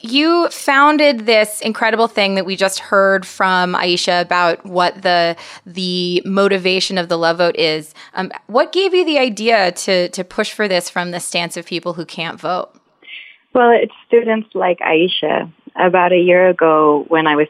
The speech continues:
Speaker 2: teaching filmmaking at her high school to eleventh and twelfth grade students, a lot of them had been really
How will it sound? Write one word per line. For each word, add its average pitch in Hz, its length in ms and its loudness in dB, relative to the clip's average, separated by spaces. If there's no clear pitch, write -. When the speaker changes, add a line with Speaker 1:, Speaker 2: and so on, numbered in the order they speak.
Speaker 2:
teaching 147 280 -2
filmmaking 139 800 2
at 123 160 0
her 139 160 0
high 175 180 2
school 143 360 0
to 139 160 2
eleventh 135 320 2
and 135 120 4
twelfth 131 260 -2
grade 135 280 2
students, 147 420 2
a 185 80 2
lot 185 240 4
of 196 80 2
them 196 160 -2
had 170 240 -4
been 165 180 2
really 151 560 -2